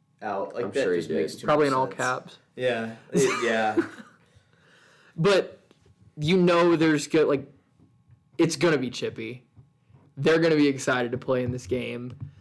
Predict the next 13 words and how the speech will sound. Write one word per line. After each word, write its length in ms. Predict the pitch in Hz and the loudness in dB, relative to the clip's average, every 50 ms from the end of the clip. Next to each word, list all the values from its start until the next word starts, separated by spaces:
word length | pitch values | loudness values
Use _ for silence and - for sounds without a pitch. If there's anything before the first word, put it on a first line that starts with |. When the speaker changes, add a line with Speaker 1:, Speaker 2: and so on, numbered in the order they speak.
| - _ _ _ _ _ _ - | -20 _ _ _ _ _ _ -2
Speaker 3:
From 160 | - 151 147 | 0 2 2
a 60 | 143 | 2
matchup 560 | 143 156 202 240 254 247 - 220 185 165 - - | 2 2 2 2 2 2 0 0 0 -2 0 0
perspective, 960 | 170 156 165 - - 160 147 139 - - 143 139 131 127 127 123 - - - - _ _ _ _ _ _ _ _ _ _ _ _ _ _ _ _ _ _ | 0 0 0 0 0 0 0 0 0 2 2 2 2 0 -2 -8 -14 -18 -20 -20 _ _ _ _ _ _ _ _ _ _ _ _ _ _ _ _ _ _
I 140 | - 156 156 | 0 0 2
think 240 | 135 143 139 131 123 | 2 0 0 -2 -2
Alabama's 640 | 127 123 123 123 123 123 123 120 120 - - - 127 | -2 0 0 0 0 0 -2 -4 -6 -10 -14 -16 -18
better. 680 | 123 123 160 165 180 180 175 180 175 170 165 160 - - - | -6 0 2 2 4 4 4 4 4 4 4 2 0 0 -2
I 200 | 135 131 131 135 | -2 0 0 -2
think 480 | 135 - - 139 131 127 123 113 - - _ - | -2 -4 -4 -4 -4 -4 -6 -8 -12 -14 _ -2
Auburn's 440 | 135 135 135 131 127 127 123 120 - - _ _ | 0 0 2 2 0 -2 -2 -4 -8 -12 _ _
offense 680 | - 147 147 143 135 - - 147 139 139 135 131 - - - _ | 0 2 2 2 2 0 -2 -2 0 0 -2 -4 -6 -10 -10 _
is 440 | - 127 120 120 107 131 - - - | -4 -4 -2 -4 -4 -8 -10 -12 -12